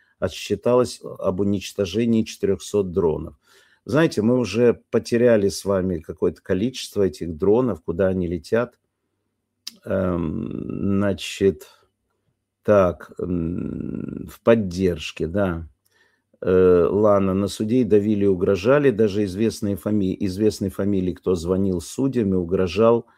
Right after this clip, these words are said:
из С Б У. Ну, что я вам могу сказать? Нет,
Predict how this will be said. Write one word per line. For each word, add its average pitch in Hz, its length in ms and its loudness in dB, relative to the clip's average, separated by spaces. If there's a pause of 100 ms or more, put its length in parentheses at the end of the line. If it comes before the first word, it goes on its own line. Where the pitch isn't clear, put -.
(300)
из 98 260 -2
С 90 200 0
Б 98 220 6
У. 85 340 -2 (100)
Ну, 180 340 0 (760)
что - 260 -2
я 90 80 4
вам 82 160 -2
могу 78 180 -8
сказать? 76 540 -14 (3000)
Нет, 113 420 4